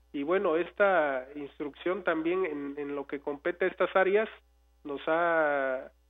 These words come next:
encomendado nuestro alcalde el seguir siempre los principios de austeridad, honestidad y sobre todo transparencia en el manejo de los recursos.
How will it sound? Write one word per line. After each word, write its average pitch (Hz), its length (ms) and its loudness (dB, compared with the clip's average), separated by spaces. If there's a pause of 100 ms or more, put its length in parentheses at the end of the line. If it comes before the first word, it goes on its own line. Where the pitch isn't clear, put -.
(220)
encomendado 156 720 0
nuestro 143 580 -4
alcalde 190 560 6
el 156 200 0
seguir 185 400 0
siempre 190 320 2
los 151 200 2
principios 185 720 0 (680)
de 151 80 0
austeridad, 156 840 4
honestidad 156 840 2 (120)
y 165 100 -12
sobre 147 260 -2
todo 190 260 -2
transparencia 160 760 0
en 156 80 0
el 143 80 -2
manejo 151 340 -2
de 160 80 0
los 147 120 -4
recursos. 143 480 -6